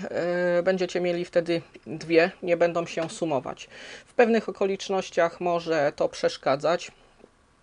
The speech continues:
Mm, i musicie wtedy sobie po prostu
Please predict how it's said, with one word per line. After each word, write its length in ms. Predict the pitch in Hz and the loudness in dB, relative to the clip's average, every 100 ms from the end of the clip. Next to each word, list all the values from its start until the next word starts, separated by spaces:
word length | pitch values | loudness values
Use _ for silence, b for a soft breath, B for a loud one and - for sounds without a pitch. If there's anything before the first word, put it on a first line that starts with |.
| _ _ - - | _ _ -20 -10
Mm, 920 | 156 156 156 156 156 151 156 156 156 | -4 -2 -2 -2 -4 -4 -4 -4 -6
i 80 | - | -2
musicie 420 | 180 180 180 175 | -2 -2 2 4
wtedy 260 | - 170 165 | 6 4 2
sobie 280 | - 165 160 | -2 0 -2
po 140 | 156 | -4
prostu 420 | - 165 - 160 | -2 -4 -2 -8